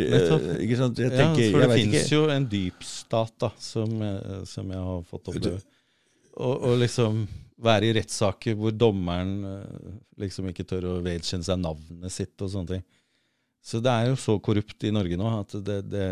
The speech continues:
Speaker 1: det er jo for hele verden å se. Det lages filmer, <laughs> det lages, eh, reportasjer og dokumentarer over hele verden.
Speaker 2: Mm.
Speaker 1: Mens Norge skal vi ikke liksom innrømme noen feil.
Speaker 2: Mm.
Speaker 1: Det er jo veldig rart.
Speaker 2: Nei, vi skal dele ut Nobelprisen og være sånn
Speaker 1: Ja, ja.
Speaker 2: freds,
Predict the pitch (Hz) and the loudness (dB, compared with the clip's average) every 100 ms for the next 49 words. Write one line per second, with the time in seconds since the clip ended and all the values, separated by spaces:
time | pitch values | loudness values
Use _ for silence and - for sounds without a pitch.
0 | 90 98 98 90 92 92 101 104 82 90 | -6 -8 -4 -2 -2 -2 0 2 2 0
1 | 82 85 95 117 98 101 92 80 90 - | 0 -2 -2 -2 -2 -2 -2 -4 -6 -4
2 | 98 85 87 - 101 101 95 90 85 87 | -4 -4 -8 -8 -2 0 0 -2 -6 -8
3 | - 95 90 90 - _ _ - 95 92 | -6 -4 -4 -4 -10 _ _ -6 -6 -4
4 | 92 87 - 95 92 92 95 - 101 92 | -4 -4 -4 -6 -4 -4 -6 -4 -4 -2
5 | 87 90 95 92 104 104 104 110 180 - | -2 -2 -2 0 0 2 0 0 -4 -6
6 | _ _ 92 82 78 _ _ - 117 120 | _ _ -20 -20 -20 _ _ -4 0 0
7 | - - 143 120 98 107 120 123 - 104 | -2 -6 0 4 4 4 2 0 0 0
8 | 92 104 98 - 98 95 87 90 95 104 | 0 -2 -4 -2 -4 -2 -2 -2 -2 -2
9 | 95 90 98 135 175 - _ _ - 87 | -2 -2 0 0 0 -6 _ _ -6 -4
10 | 78 71 - _ 101 92 110 107 98 127 | -4 -6 -16 _ -4 -2 0 -2 0 2
11 | 143 101 95 92 113 110 95 95 90 78 | 2 2 0 0 2 2 2 0 -4 -4
12 | 76 78 - 82 85 80 92 85 80 - | -6 -6 -4 0 0 -2 0 0 0 2
13 | 113 117 80 78 78 | 2 2 4 2 0